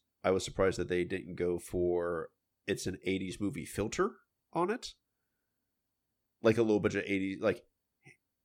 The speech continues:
hand camcorder look to it. It didn't need it. I was just considering all the other stuff we've watched, I'm like, why,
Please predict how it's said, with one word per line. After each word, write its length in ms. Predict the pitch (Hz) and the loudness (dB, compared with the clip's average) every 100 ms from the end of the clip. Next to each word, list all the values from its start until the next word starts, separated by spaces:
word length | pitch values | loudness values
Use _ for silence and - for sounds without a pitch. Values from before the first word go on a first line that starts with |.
| _ _ _ _ _ - | _ _ _ _ _ -8
hand 500 | - 113 101 98 - | 0 4 4 0 0
camcorder 760 | 107 92 95 - 90 87 85 90 | 2 2 -2 -2 0 0 -2 -2
look 320 | 87 82 - | -4 -4 -8
to 220 | - 87 | -6 -4
it. 120 | 69 - _ _ - - | -6 -12 _ _ -8 0
It 80 | 131 | 2
didn't 200 | 180 113 110 | 0 0 2
need 220 | 110 82 | 4 2
it. 140 | 80 - _ _ - | -4 -14 _ _ 2
I 140 | 110 | 4
was 240 | 107 101 - | 6 2 0
just 300 | 107 92 - _ _ | 0 0 -6 _ _
considering 640 | - 113 - 120 113 110 - - | -4 -2 0 2 4 2 -2 0
all 160 | 107 107 | 2 4
the 120 | 107 | 4
other 140 | 104 | 4
stuff 260 | - 107 - | 2 2 2
we've 180 | 92 87 | -2 2
watched, 240 | 101 90 | 0 0
I'm 40 | 95 | -4
like, 160 | 90 - _ _ _ _ _ _ _ _ _ - | -4 -8 _ _ _ _ _ _ _ _ _ -6
why, 200 | 113 | -4